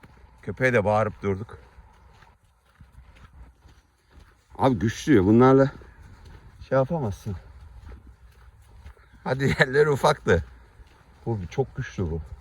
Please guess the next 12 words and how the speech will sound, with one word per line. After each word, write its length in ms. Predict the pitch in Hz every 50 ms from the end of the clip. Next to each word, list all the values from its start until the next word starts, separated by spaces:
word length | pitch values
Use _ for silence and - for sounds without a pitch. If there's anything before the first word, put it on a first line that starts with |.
| - - - - _ _ - - - - - - - - - - -
Gelme 380 | - 113 135 170 185 202 196 170
koçum, 400 | - - 165 180 - 208 170 143
gelme. 400 | 135 156 180 185 185 175 139 104 98 - _ _ _ _ _ _ _ _ _ _ _ _ _ _ _ _ - - - - _ _ - - - - - - - - - - - - - - - - - - _ _ - - - - - _ _ _ _ - _ - - - - - - - - - - - - - _ _ _ _ - - - _ _ _ _ _ _ _ _ _ _ - - _ _ _ _ _ _ -
Ne 140 | 107 113 117
diyordum? 360 | 113 113 104 95 113 127 131 123 - - - - - - - - - - - - - -
Ana 160 | 113 127 139
yoldan 340 | 147 147 139 131 135 135 127
çıktık. 380 | - - - - - - - - - - - _ _ _ - - - _ _ _ _ _ _ _ _ _ _ _ _ _ _ _
Şöyle 320 | _ - - 131 135 139
bir 60 | 131
yola 300 | 135 135 135 135 143 143
girdi. 340 | 139 127 120 120 120 135 147